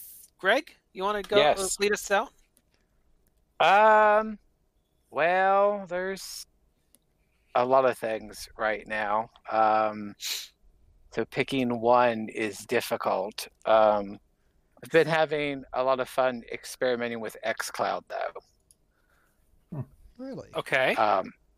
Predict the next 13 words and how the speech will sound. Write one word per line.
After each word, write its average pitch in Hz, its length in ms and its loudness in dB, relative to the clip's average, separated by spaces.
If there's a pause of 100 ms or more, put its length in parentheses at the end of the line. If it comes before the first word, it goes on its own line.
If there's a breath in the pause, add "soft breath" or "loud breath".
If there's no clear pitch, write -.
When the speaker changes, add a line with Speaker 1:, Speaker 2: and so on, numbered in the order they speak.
(220)
Speaker 2:
yeah, 135 220 4
and 127 100 4
I've 127 140 -2
got, 156 280 6 (580)
I 160 60 0
bought 226 240 4
this 233 220 4
controller 151 1000 0 (200)
to 156 80 -16
try 160 300 2
it - 120 -14
first, 127 580 -6
which - 380 -16